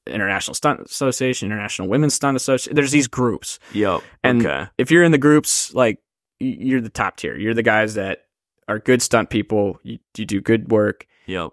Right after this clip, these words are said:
Speaker 2: You're getting calls
Speaker 1: You're getting
Speaker 2: for
Speaker 1: the calls,
Speaker 2: work.
Speaker 1: yeah,
Speaker 2: Yeah,
Speaker 1: yes.
Speaker 2: for work and more work.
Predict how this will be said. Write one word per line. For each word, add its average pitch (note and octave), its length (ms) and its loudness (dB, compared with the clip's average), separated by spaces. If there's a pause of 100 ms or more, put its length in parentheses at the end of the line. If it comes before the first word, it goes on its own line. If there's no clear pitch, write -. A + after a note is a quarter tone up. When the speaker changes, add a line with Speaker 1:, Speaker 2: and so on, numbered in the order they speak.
Speaker 2:
You're A2 180 -2
getting A2 240 0
calls G2 520 -2
Speaker 1:
You're C#3+ 120 4
getting C3 160 4
Speaker 2:
for A2+ 40 4
Speaker 1:
the B2 60 0
calls, F#2+ 400 0
Speaker 2:
work. G2+ 80 -2
Speaker 1:
yeah, F#2+ 160 0
Speaker 2:
Yeah, E2 240 -2
Speaker 1:
yes. G2 140 -6
Speaker 2:
for G2 180 0
work E2+ 280 -8
and F#2 100 -12
more E2+ 200 -6
work. C#2+ 300 -8